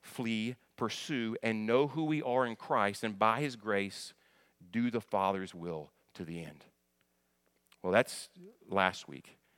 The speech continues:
That's a review from last week. So if you would, please stand with me, as we always do, and we're gonna read God's word together for this morning, taken from First Timothy six fourteen through sixteen.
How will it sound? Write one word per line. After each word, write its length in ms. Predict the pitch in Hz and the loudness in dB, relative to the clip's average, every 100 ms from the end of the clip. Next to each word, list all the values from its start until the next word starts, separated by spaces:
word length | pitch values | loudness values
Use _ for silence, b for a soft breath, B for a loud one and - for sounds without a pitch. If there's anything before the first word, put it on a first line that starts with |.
| _ - | _ -4
That's 200 | 95 104 | -4 -2
a 60 | |
review 320 | 98 90 101 | -4 -4 -4
from 160 | 95 90 | -6 -4
last 320 | 82 87 - | -2 -2 -4
week. 180 | 73 - | -14 -14
So 200 | - 92 | -6 -6
if 100 | 90 | -4
you 80 | 110 | -6
would, 260 | 123 123 | -4 -4
please 220 | - 127 120 | -4 -6 -4
stand 320 | 131 127 120 | 0 0 2
with 180 | 117 113 | -2 -2
me, 200 | 151 - B B B B B | -6 -8 B B B B B
as 100 | 101 | -4
we 100 | 113 | 4
always 280 | 113 113 107 | 6 6 4
do, 220 | 110 135 | 0 2
and 100 | 117 | 2
we're 120 | 117 | 2
gonna 140 | 120 113 | 0 0
read 280 | 113 127 117 | 0 0 6
God's 300 | 113 117 107 | 6 6 4
word 380 | 117 117 113 101 - | 2 2 2 -4 -14
together 520 | - 107 101 98 90 - _ b b b | -10 2 4 6 4 -4 _ b b b
for 120 | - | -10
this 220 | 87 - 110 | -8 -8 -4
morning, 360 | 101 90 76 - b b - | -2 -2 -6 -14 b b 0
taken 220 | 113 104 | 0 0
from 240 | - 110 | -8 -12
First 320 | - 131 135 - | -2 0 0 0
Timothy 460 | 123 110 113 117 - | -2 -2 -6 -10 -14
six 560 | - - 127 139 - - | -10 -6 -4 -4 -6 -12
fourteen 720 | - 117 - - 120 110 107 b b b _ | -4 -4 -4 -6 -4 -4 -6 b b b _
through 360 | 110 101 98 104 | -4 -2 -4 -8
sixteen. 680 | - - 113 - - 87 65 | -12 -4 -4 -4 -10 -12 -12